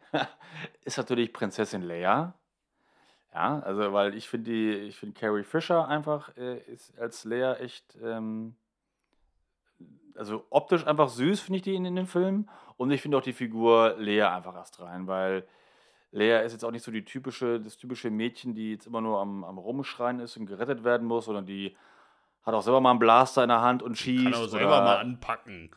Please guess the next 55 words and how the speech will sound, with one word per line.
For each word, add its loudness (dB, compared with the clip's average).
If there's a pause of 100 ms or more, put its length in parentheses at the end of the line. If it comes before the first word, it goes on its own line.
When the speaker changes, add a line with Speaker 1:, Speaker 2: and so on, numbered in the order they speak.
(180)
Speaker 1:
Genau, 10
die, 2 (160)
Speaker 2:
<laughs> -20
Speaker 1:
ne, -4
schießt -4
auch 8
mal 10
ein 2
paar, 8
paar 2
Sturmtruppen -6
weg 2
und, -4 (640)
ähm, 0
hat -14
ja 2
auch 0
gute -2
Dialoge 4
und, -6
äh, -16 (120)
und -16
zankt -6
sich -12
mit -12
Han -6
Solo 4
und 0
so -2
weiter 2
und -6
lässt -8
sich -6
auch -8
nichts, -12
nichts, -18
nichts -14
nehmen -4
und -6
so. 2
Und -6
ich -16
mag -4
Leia, 0 (440)
äh, -2
echt -10
sehr -4
gerne. -4
Ist -12
meine -2
Lieblingsfrauenfigur, -12
glaub -12
ich, -16
so -18
in, -20